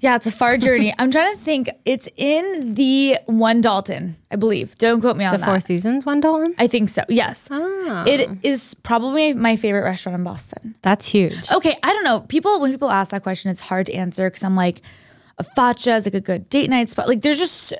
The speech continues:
Speaker 1: Aria, there's so
Speaker 2: Yeah.
Speaker 1: many different options, but bougie, kinda has, like, a Miami type v-,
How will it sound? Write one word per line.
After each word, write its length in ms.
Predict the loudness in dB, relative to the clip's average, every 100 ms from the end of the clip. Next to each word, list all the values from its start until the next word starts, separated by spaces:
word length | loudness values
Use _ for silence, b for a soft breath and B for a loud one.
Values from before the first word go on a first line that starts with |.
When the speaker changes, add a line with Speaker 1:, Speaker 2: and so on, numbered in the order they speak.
| _
Speaker 1:
Aria, 380 | 0 2 4 2
there's 120 | 2
so 80 | 0
Speaker 2:
Yeah. 60 | 2
Speaker 1:
many 180 | 2 2
different 260 | 2 0
options, 480 | 0 0 0 0 2
but 440 | 2 2 4 2 -2 _ _ _ _ _ _ _
bougie, 720 | 0 2 4 2 0 2 0 -2 b b _
kinda 240 | -2 2 4
has, 200 | 2 2
like, 140 | 2
a 60 | 2
Miami 760 | 2 4 2 2 4 4 4
type 500 | 0 0 2 2 0 -14 _ _ _ _ _ _ _ _ _
v-, 420 | -2 0 0 -4